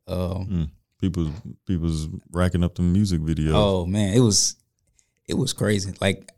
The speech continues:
Speaker 1: and, um, from, from March to, March to, like, December, I had made, like, six figures. And, and,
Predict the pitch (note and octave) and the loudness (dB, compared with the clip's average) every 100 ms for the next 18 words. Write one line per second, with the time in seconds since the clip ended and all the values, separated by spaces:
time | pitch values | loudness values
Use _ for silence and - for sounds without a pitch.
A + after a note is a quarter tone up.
0 | _ _ _ _ - G#2+ G#2 G2+ G2+ F#2+ | _ _ _ _ 0 4 4 2 0 -2
1 | F#2 F#2+ - G#2+ G#2 G2 F#2+ F#2+ _ _ | -4 -4 0 2 2 2 -2 -6 _ _
2 | _ _ _ - - _ - G2 F#2+ A#2 | _ _ _ -10 -10 _ -4 -2 2 4
3 | B2+ - - - - G#2 F#2+ F#2+ G2+ F#2+ | 4 4 0 0 -2 -2 -2 -2 -4 -6
4 | G2+ _ _ _ _ _ _ - G#2+ C#3+ | -10 _ _ _ _ _ _ -10 -6 -4
5 | - G2+ F2+ F2+ - _ _ - - G#2+ | -6 -6 -6 -8 -10 _ _ -6 -4 -2
6 | G#2 F2+ D3 G2+ F2 - - - - F2+ | -4 -6 -6 -6 -6 -6 -8 -8 -6 -6
7 | - - - _ _ _ _ _ _ _ | -10 -16 -20 _ _ _ _ _ _ _
8 | _ _ _ _ - F2+ D#2+ - _ - | _ _ _ _ -6 -4 -4 -8 _ -6
9 | F#2 F2+ | -4 -4